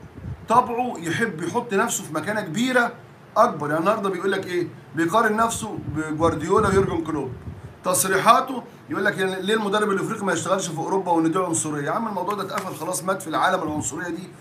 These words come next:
ماتت في العالم، ماتت في العالم، الكفاءه. طب انت كان ليك تاريخ ايه قبل ما انت تيجي النادي الاهلي غير انك انت كنت مساعد في منتخب جنوب افريقيا ثم مدرب لصن داونز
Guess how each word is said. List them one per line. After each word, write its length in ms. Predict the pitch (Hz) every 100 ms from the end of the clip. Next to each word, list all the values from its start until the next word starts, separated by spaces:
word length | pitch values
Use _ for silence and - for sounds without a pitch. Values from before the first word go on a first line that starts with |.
| - 147
ماتت 340 | 202 208 -
في 120 | -
العالم، 520 | 131 131 175 151 107 - - - - -
ماتت 340 | 160 233 240 -
في 80 | 170
العالم، 520 | 147 202 202 147 143 -
الكفاءه. 800 | 165 - 165 165 247 240 131 113 - - - -
طب 120 | 180
انت 200 | 247 -
كان 180 | 208 196
ليك 240 | 233 -
تاريخ 280 | 202 240 - 220
ايه 320 | 240 247 180 - - 190
قبل 200 | 180 190
ما 80 | 214
انت 120 | 208
تيجي 200 | 226 220
النادي 200 | 220 214
الاهلي 260 | 214 220
غير 120 | 196 190
انك 140 | 185
انت 140 | 190
كنت 160 | - -
مساعد 500 | - 220 220 165 - - - -
في 80 | 165
منتخب 480 | 170 208 214 170
جنوب 200 | 175 190
افريقيا 560 | 190 160 240 240 214 - - -
ثم 420 | - 262 262 247 233 156 - -
مدرب 340 | 165 220 240 214
لصن 300 | 220 220 208
داونز 400 | 233 233 -